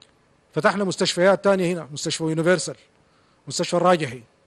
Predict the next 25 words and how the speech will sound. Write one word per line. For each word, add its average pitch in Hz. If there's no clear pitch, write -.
مستشفى 165
المعلم، 160
مستشفى 165
جرش، 170
في 156
كل 202
واحدة 190
من 185
الولايات 170
ما 160
شاء 175
الله 175
عليهم 180
مدراء 151
الصحة 160
في 151
الولايات، 156
نحييهم 175
ونحيي 175
السادة 180
الولاة 170
بتخصيص 165
عنابر 180
بتاعت 165
عزل. 165